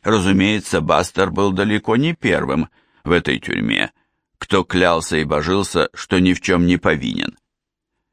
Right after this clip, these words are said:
Хэтли Бич долго смотрел на него и вдруг вспомнил того молоденького парня из Техаса, которого он сам когда-то приговорил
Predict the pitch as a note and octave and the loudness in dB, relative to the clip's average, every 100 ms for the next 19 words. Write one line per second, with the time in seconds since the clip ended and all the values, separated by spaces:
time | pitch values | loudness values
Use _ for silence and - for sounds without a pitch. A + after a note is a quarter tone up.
0 | _ _ - B2+ E3+ F#3 F#3+ C#3+ E3+ F3 | _ _ -4 -2 -2 -2 -4 -2 -4 -6
1 | - - A#2 C#3+ A#2+ A#2 A2+ G#2+ G#2 F#2+ | -10 -6 0 2 2 0 0 0 0 2
2 | G2 F#2 F2+ F2 E2+ F2+ C#3 - _ _ | 2 2 2 0 2 0 -2 -8 _ _
3 | _ _ _ _ - F#2 F#2 F3 - - | _ _ _ _ 0 0 2 -2 -4 -12
4 | - F3+ E3+ A#2+ G#2 F2+ - _ _ G2 | -6 -2 2 2 2 0 -4 _ _ 0
5 | G2+ G#2 G#2 A2 A#2 E2 E2 D#2+ D#2+ E2+ | 2 2 2 2 0 2 0 2 2 0
6 | - F#2+ E2+ A1 G#1+ G1+ - - - - | 2 0 0 -2 -4 -4 -6 -6 -6 -4
7 | - D3 - - - _ _ _ _ _ | -2 -2 -2 -8 -8 _ _ _ _ _
8 | _ - F2+ A2 A2+ A2 A#2 A#2 C3+ A2+ | _ -2 0 2 2 2 0 0 0 0
9 | F2+ E2+ F2 F2 D#2+ D2+ D#2+ B1+ D2 D2 | 0 -2 0 0 -2 -4 -4 -2 0 0
10 | E2 E2 | 0 -2